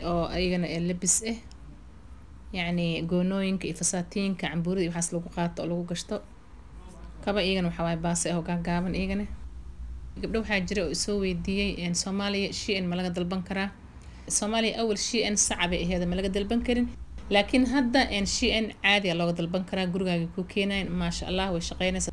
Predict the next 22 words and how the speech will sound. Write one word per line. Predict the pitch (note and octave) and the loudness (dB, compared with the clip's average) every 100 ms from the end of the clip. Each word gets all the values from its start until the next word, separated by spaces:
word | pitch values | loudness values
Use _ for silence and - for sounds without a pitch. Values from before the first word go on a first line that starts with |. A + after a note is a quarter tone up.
| - F3+ | -2 0
Si | - | 4
fiican | B3 F#3+ | 4 4
ay | F3 | 2
uga | F3 | -2
shaqaynaysaa | - F#3+ F#3 F3+ F3 | 0 2 2 2 0
Soomaaliya. | - F3+ F#3 F3+ | 2 2 2 0
Shein | - F#3+ F3 | 2 2 4
waa | F3 | 0
ka | F#3+ | 0
dalban | G#3 G#3 A#3+ | 0 2 0
kartaa. | A#3 - A3+ - - - | 0 0 -2 -2 -6 2
Alaabtii | G#3 A3+ A#3 - | 4 4 4 0
aad | F#3+ | 2
rabtidna | F#3+ - C4 B3 G#3+ | 0 0 4 6 4
waxaa | G3 F3+ | 2 2
waaye | F3+ F3+ | 4 4
gurigaaga | E3+ G#3+ G#3 F3+ E3+ - | 2 2 4 4 2 0
kuu | F#3+ | -2
keenayaan. | F3+ G#3 G3+ G3 G3+ G3+ - - | 0 2 2 2 2 0 -4 -4
Maasha | G3 G#3 A3+ E3+ | 0 2 2 0
Allah, | F3 F3+ | 0 0
tabaarakallah. | F#3 F3+ F3+ F3+ F#3+ G3+ | 0 0 0 -2 -2 -2